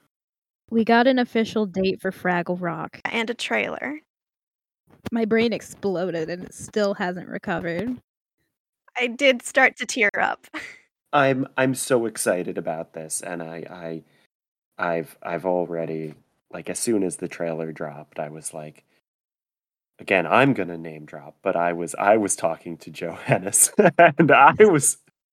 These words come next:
Speaker 3: we're all just name dropping Joe Hennis, and I was like, "We need to, we need to plan, like, exactly what we're doing, you know, on the, on the site to celebrate this." So cool stuff should be coming. Um, I can't spoil it. It's not my job to, from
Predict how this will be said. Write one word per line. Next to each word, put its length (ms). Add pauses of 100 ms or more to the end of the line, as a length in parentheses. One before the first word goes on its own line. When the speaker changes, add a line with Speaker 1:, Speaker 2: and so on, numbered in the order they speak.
(120)
Speaker 3:
we're 160
all 80
just 340
name 300
dropping 320
Joe 180
Hennis, 360
and 80
I 60
was 160
like, 220 (460)
"We 160
need 260
to, 400
we 180
need 200
to 80
plan, 580
like, 240
exactly 600
what 200
we're 120
doing, 500
you 140
know, 340
on 180
the, 220
on 140
the 80
site 340
to 80
celebrate 600
this." 260 (500)
So 300 (140)
cool 160
stuff 300
should 180
be 100
coming. 380 (200)
Um, 380
I 60
can't 240
spoil 420
it. 140 (120)
It's 160
not 160
my 120
job 320
to, 180
from 160